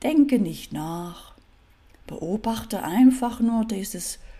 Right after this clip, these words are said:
rosane Meeresrauschen mit leicht rosanem Schaum auf jeder Welle. Beobachte den Himmel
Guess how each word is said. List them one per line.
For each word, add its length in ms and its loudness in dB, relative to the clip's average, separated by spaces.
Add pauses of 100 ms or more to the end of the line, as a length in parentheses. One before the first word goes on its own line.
(240)
rosane 640 -2
Meeresrauschen 1200 -4 (580)
mit 180 -12
leicht 500 -4
rosanem 600 2
Schaum 680 -2 (200)
auf 280 -14
jeder 480 2
Welle. 440 -8 (960)
Beobachte 680 -2
den 260 8
Himmel 540 0